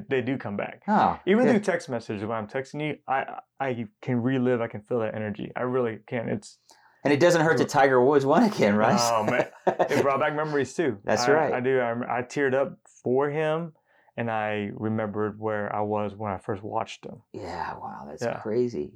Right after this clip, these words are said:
Speaker 2: Yeah, it gives us hope. It,
Speaker 1: It
Speaker 2: it
Speaker 1: does.
Speaker 2: kinda, it brings you back hope. Wow,
Speaker 1: It
Speaker 2: well,
Speaker 1: does.
Speaker 2: I'm, I'm grateful. I mean, uh,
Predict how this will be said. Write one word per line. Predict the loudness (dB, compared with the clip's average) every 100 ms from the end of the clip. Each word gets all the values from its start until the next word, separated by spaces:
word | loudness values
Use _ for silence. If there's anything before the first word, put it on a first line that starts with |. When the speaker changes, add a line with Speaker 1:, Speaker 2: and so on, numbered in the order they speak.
| 0
Speaker 2:
Yeah, | 4
it | 6
gives | 4 0
us | 0
hope. | 2 2 -2 _ _
It, | -4 -2
Speaker 1:
It | 0
Speaker 2:
it |
Speaker 1:
does. | 2
Speaker 2:
kinda, | 2 2 2
it | -4 -4
brings | -8 -6
you |
back | -4 -4 -4
hope. | -6 -6 -6 -4
Wow, | 0
Speaker 1:
It | 2
Speaker 2:
well, | 4 2
Speaker 1:
does. | 0 -10 _ _ _ _
Speaker 2:
I'm, | 0 2
I'm | 2
grateful. | 2 2 4 4 4
I |
mean, | 6 6 6
uh, | 4 0 -2